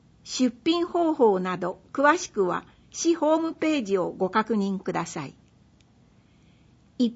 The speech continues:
般審査員の募集。お米の食べ比べに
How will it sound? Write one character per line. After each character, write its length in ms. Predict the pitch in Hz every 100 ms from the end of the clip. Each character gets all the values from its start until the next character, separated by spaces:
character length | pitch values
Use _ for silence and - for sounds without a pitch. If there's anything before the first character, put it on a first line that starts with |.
| -
般 220 | 320 320
審 300 | 320 311 320
査 220 | 330 320
員 240 | 294 220 175
の 140 | 160
募 140 | 156 156
集。 420 | - 165 131 - - _ _ _ _ _ _ _ _
お 100 | -
米 300 | 220 339 330
の 180 | 294 277 269
食 120 | 240
べ 120 | 311
比 60 | 311 294 277
べ 160 | 247 226
に 260 | 208 -